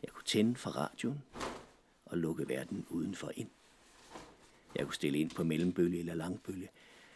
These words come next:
og jeg kunne opfange signaler fra Radio Monte Carlo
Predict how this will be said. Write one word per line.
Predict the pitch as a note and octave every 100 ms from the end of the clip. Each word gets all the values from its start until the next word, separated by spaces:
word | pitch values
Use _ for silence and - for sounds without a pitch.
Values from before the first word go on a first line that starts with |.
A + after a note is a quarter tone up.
| -
og | -
jeg | -
kunne | - -
opfange | - - A#2 G#2 G#2+
signaler | G2+ F2+ F2+ -
fra | - F2
Radio | D#2+ - -
Monte | - E2 E2+
Carlo | - C#2+ G2 A2+